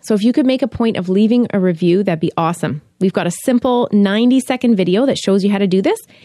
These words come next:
and you can get to that video by pointing your web browser to O Y F dot link slash review.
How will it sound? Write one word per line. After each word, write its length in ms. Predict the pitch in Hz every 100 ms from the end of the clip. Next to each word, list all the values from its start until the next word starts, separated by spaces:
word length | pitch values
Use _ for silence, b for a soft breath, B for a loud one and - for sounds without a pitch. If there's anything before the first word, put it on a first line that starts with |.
| b b -
and 120 | 190
you 80 | 185
can 120 | 196
get 160 | 190 -
to 40 |
that 140 | 196 165
video 320 | 208 254 285
by 140 | 240
pointing 400 | 190 - 240 233
your 120 | 208
web 280 | 185 196 220
browser 420 | 226 233 254 311 320
to 300 | - 180 - -
O 140 | 226 262
Y 360 | 226 196 190
F 320 | - 262 - - -
dot 280 | 185 160 -
link 400 | 180 214 294 - -
slash 540 | - 196 185 190 - -
review. 540 | 190 233 254 427 185